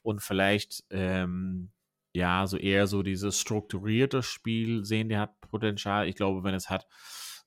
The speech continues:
chaotisch und unstrukturiert wird, äh, sehe ich halt da Frankreich eher vorn, weil er ein bisschen mehr so Heads-up-Rugby spielen. Ähm, und wie gesagt, abhängig wie es ist, bis zur sechzigsten Minute,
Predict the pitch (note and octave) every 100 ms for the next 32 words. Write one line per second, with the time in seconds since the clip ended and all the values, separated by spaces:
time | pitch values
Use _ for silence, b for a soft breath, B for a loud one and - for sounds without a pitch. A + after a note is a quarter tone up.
0 | _ - G2 F#2+ B2 C3+ B2+ G#2+ A#2 -
1 | B2 - A#2+ A#2+ - A#2+ B2 A#2+ C2+ G2
2 | F#2 F#2+ F#2 F#2 F2+ E2 E2+ - F2+ G#2
3 | G#2+ G2 G2 - G2+ G2+ G2+ F2+ F2+ F2
4 | F2 F#2 - F2+ F2 F2 F2+ F#2 F2+ F2
5 | F2+ F2 F2 F2 E2 F2 F#2 E2+ F2+ F#2+
6 | A2+ - A2+ A2 A2 A#2 B B B B
7 | B B _ - F2 E2 E2 E2+ E2+ E2+
8 | - _ F2+ F2+ F2 F2 - - - _
9 | _ _ - G#2 G2 F#2+ F#2+ G2 A#2 A#2+
10 | A2 A2 G2+ F#2+ - - G#2+ - G#2 G#2
11 | G2 G#2+ - F#2+ G2 A2+ C3 B2+ B2+ -